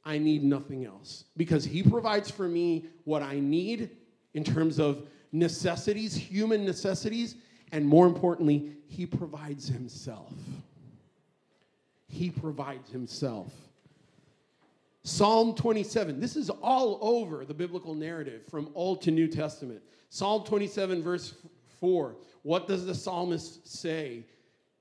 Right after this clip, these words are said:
The psalmist prays, "One thing have I asked of the Lord." One, not food, not water. Those things are important. They have their place. They're coming later in the prayer.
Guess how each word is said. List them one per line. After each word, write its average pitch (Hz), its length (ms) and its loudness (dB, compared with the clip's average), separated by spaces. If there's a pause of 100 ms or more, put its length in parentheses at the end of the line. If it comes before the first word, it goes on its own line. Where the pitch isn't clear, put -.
(200)
The 151 60 -16
psalmist 175 340 0
prays, 165 260 -2
"One 185 280 2
thing 202 360 2
have 165 200 0
I 160 260 2
asked 170 360 -6
of 151 100 -8
the 151 60 0
Lord." 147 320 0
One, 180 480 8 (840)
not 165 200 -8
food, 196 460 -2 (380)
not 170 240 -2
water. 180 460 2
Those 156 180 0
things 175 240 0
are 185 100 2
important. 185 360 -2
They 165 100 0
have 180 220 -6
their 190 100 0
place. 208 340 0
They're 165 120 -10
coming 220 420 -2
later 220 240 0
in 196 80 -4
the 185 80 -8
prayer. 208 380 -4